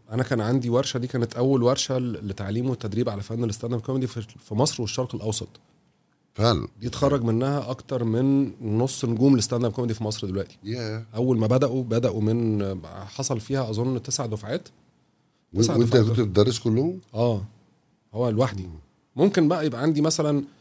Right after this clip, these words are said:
Speaker 1: آه، آه، في الدفعه الرابعه مثلًا يبقى عندي عايز اعمل سيشن عن الصياغه، ازاي تصيغ اللي انت عايز تقوله،
Speaker 2: مم.
Speaker 1: فاستضيف، آه، مصطفى علي شاعر وصحفي مهم مثلًا، وكان، آه، جه بقى حضر. ممكن استضيف، آه، فنان او فنانه يتكلم عن التوناليتي او عن التدوين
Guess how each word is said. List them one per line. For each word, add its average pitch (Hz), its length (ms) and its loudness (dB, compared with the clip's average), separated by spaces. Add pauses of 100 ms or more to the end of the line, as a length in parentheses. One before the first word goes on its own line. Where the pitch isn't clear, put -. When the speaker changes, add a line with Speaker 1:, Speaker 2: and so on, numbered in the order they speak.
(260)
Speaker 1:
آه، 110 560 0
آه، 101 160 -6
في 92 120 -10
الدفعه 131 300 -2
الرابعه 131 280 2
مثلًا 131 360 0
يبقى 107 200 -4
عندي 120 320 -4
عايز 120 200 -2
اعمل 127 260 -2
سيشن 127 320 -2
عن 113 120 -2
الصياغه، 120 560 2 (120)
ازاي 104 280 -2
تصيغ 120 520 0
اللي 107 160 0
انت 123 120 -8
عايز 120 180 -2
تقوله، 117 380 -2
Speaker 2:
مم. 76 120 -6 (320)
Speaker 1:
فاستضيف، 135 640 2
آه، 107 300 0
مصطفى 107 360 -4
علي 113 200 -4
شاعر 113 360 -2
وصحفي 104 440 -8
مهم 98 400 0
مثلًا، 98 300 -2
وكان، 95 540 -8 (460)
آه، 98 180 -6
جه 113 320 0
بقى 90 180 -8
حضر. 101 360 -4
ممكن 123 280 -2
استضيف، 120 520 -4
آه، 107 240 0 (220)
فنان 110 360 0
او 104 100 -6
فنانه 107 320 -4
يتكلم 110 380 -4
عن 104 120 -6
التوناليتي 107 560 -4
او 104 120 -8
عن 104 180 -4
التدوين 107 560 -2